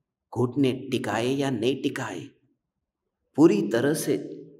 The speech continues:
मन, वचन, काया से नमस्कार किया या नहीं, क्योंकि पराया वहां पर आकार के साथ में है,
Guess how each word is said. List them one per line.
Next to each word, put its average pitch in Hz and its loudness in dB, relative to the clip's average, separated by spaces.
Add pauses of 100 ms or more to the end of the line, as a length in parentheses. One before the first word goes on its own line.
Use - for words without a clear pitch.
(120)
मन, 135 4
वचन, 135 0
काया 117 0
से - -2
नमस्कार 120 -2 (120)
किया 107 -2
या 120 -2
नहीं, - -10 (1000)
क्योंकि 107 -4 (100)
पराया 110 -2 (480)
वहां 101 -6
पर - -8
आकार 104 -4
के 98 -6
साथ - -12
में - -14
है, - -20